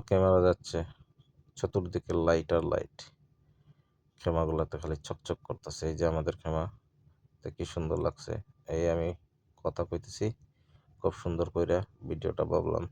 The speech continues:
শেষ দিকে নিজের চেহারা দিয়া ভিডিওটা দিলাম আর কি।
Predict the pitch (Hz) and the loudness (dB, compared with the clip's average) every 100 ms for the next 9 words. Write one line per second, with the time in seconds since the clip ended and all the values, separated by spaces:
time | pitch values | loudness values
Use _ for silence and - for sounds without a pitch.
0 | - - 82 76 - - 95 - _ _ | -12 -8 -6 -6 -10 -6 -6 -6 _ _
1 | _ _ - 85 85 85 - 85 82 82 | _ _ -4 -2 0 -2 0 2 4 2
2 | 85 98 110 - 85 87 80 82 - - | 2 2 0 -8 -2 -2 0 -2 -2 -2
3 | 107 - 80 - | -4 -4 -6 -8